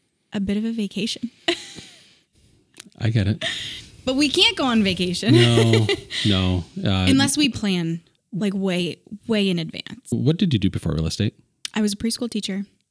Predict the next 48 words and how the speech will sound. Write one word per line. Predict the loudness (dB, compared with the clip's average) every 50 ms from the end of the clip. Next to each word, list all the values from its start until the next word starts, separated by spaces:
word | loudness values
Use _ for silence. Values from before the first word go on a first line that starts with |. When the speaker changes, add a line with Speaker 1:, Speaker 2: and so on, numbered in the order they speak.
| _ _ _ _ _ _ -20 -14 -8
Speaker 1:
Yeah, | -6 -4 -4 -4
I | -4 -2 -2
was | -2 -2
a | -2 -4
teacher, | -4 -4 -4 -4 -2 -2 -2 0 -2 -2 -2 -2
um, | -2 -2 0 0 0 0 0
at | 0 -2
a, | -4 -6 -4 -4
a | -4
really | -2 0 0 0 -2 -2
sweet | -2 -4 -4 -4
elementary | -2 -2 -2 -2 -2 -4 -4 -6
school | -8 -8 -8 -6 -6
in | -4 -4
New | -4 -6
Salem. | -6 -6 -6 -6 -4 0 0 0 0 0 -2
Speaker 2:
Okay. | -4 -2 0 -2 -2 -4 _ _ _ _ _ _ -10 -10 -10 -18 -20 -18 -18 -12 -6 -2
Speaker 1:
And | 0 0 2 2 4 4 4
Speaker 2:
And | 4 4
you | 4
stopped | 2 0 0 0 0 0
because | -4 -4 -2 0 2 2 2 2 0 0 -2 -4 -4 -6 -6 -6 -6 -4 0 2
Speaker 1:
my | 2 2 2 0
position | 0 0 0 0 0 0 0
was | 0 0 0
eliminated. | 0 0 2 2 2 0 0 0 0 0 0 0
Speaker 2:
Oh, | 2 2
Speaker 1:
So | 2 2 2 0 0
Speaker 2:
okay. | -2 -4 -6
Speaker 1:
I | -4 -4 -2 0 2
knew | 2 2 2 2 0
when | 0 0
I | -2 -2
was | -2 -4 -4
hired, | -4 -4 -2 -2 -2 -2 -2 -2 -2 -4 -6 -8 -14 -20 -20 -20 -20 -20 -20 _ _
um, | -4 -2 0 0 2 0 0
that | 0 0 -2
I | -2 0
would | 0 0 0
only | 0 0 0
be | 0 0
there | 0 -2 -4
for | -4 -6 -6
two | -2 -2
years | -2 0 -2 -2 -4 -6
because | -6 -8 -6 -4 -4 -4 -2
they | -2 -2 -2 -2
were, | -2 -2 -4 -4 -4 -6